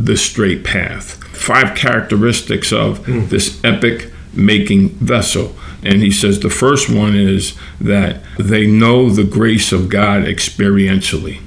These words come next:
Speaker 1: They know that grace in their experience. They've experienced the grace of God, you know, in their own lives. And, and he threads that out. I'll just give the bullet points of it.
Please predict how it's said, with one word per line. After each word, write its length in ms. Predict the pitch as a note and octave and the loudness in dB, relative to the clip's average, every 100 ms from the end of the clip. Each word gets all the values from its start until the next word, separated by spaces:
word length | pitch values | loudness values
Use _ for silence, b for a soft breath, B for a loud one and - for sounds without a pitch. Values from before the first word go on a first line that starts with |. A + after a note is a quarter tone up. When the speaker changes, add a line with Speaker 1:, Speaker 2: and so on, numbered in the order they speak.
| - | -12
Speaker 1:
They 200 | - G2 | -2 2
know 440 | G2+ G#2 A2+ B2 A2 | 4 4 4 4 2
that 220 | G#2 G2 | 2 0
grace 320 | G#2 F#2+ F#2 | 2 0 0
in 140 | G2+ G2+ | 2 4
their 180 | G#2 F#2 | 4 0
experience. 800 | - - - A#2+ G#2 F2+ - - | -2 -4 0 2 2 0 -2 -2
They've 180 | F#2+ | 0
experienced 680 | F#2 - - - C3+ B2+ A2+ | 0 -2 -6 -2 0 2 0
the 80 | G#2+ | -2
grace 320 | G2+ G#2+ - | -2 -2 0
of 100 | - | -2
God, 380 | G#2 G2 F#2 - B B B | 0 0 -2 -4 B B B
you 80 | G2 | 2
know, 220 | F#2+ F#2+ | 2 2
in 200 | G#2+ G#2+ | 2 4
their 300 | G2+ G2 - | 4 2 2
own 260 | A2+ A2+ G2+ | 2 4 4
lives. 460 | G2+ G2 F#2 F2 F#2 | 4 2 0 -2 0
And, 200 | F2 E2 G2 | -2 -2 0
and 100 | G2 | 2
he 200 | G2+ - | 2 0
threads 440 | - G2+ G2+ G2 | -4 0 2 2
that 200 | G2+ F#2+ | 2 2
out. 200 | F#2 F2+ | 0 0
I'll 120 | G#2 G2+ | 0 0
just 220 | G2 - | -2 -2
give 160 | F#2 | -2
the 60 | E2+ | 0
bullet 380 | E2+ B2 G#2+ - | 2 2 2 0
points 340 | F#2+ E2 - | -2 0 -2
of 180 | E2+ F2 | -2 -2
it. 140 | E2 | -4